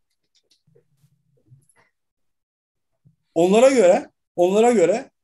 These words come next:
Rodos'tan kalkacak denizaltı filosu ve uçaklar bizim çıkartma filomuzu batıracak güçteydi. Ve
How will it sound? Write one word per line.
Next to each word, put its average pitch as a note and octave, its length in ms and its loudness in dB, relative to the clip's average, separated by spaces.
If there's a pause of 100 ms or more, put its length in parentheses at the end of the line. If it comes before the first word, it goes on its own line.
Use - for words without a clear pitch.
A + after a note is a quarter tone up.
Rodos'tan G#3+ 520 2
kalkacak F3 640 -4
denizaltı F3+ 680 2
filosu F#3+ 580 -4 (220)
ve F#3+ 100 2
uçaklar G3+ 640 0 (600)
bizim G3 320 -4
çıkartma G3 720 -2 (200)
filomuzu F3 680 0 (240)
batıracak F#3+ 540 0
güçteydi. A#2 560 -6 (1160)
Ve G3 260 4